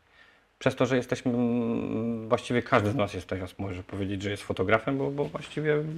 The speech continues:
sięga do kieszeni, mam telefon, mam aparat i robię zdjęcie. Y, uczę restaurację też to, żeby, żeby nawet, y, y, nawet w mapach Google'a,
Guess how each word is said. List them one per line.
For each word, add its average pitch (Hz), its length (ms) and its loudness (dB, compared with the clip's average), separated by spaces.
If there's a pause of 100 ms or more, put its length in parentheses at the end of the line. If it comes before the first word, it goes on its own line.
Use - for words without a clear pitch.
(180)
sięga 143 320 8
do 127 100 8
kieszeni, 131 560 6 (280)
mam 135 240 -4
telefon, 120 560 -2
mam 120 200 4
aparat 107 400 0 (400)
i 117 40 6
robię 127 200 8
zdjęcie. 113 440 2 (720)
Y, 107 580 2 (260)
uczę 131 260 6
restaurację 117 560 2
też - 200 -4
to, 117 180 2
żeby, 113 440 2 (1040)
żeby 113 400 4
nawet, 131 360 4
y, 113 420 4 (800)
y, 107 400 2 (420)
nawet 147 300 6
w 123 100 4
mapach 117 320 6
Google'a, 95 340 0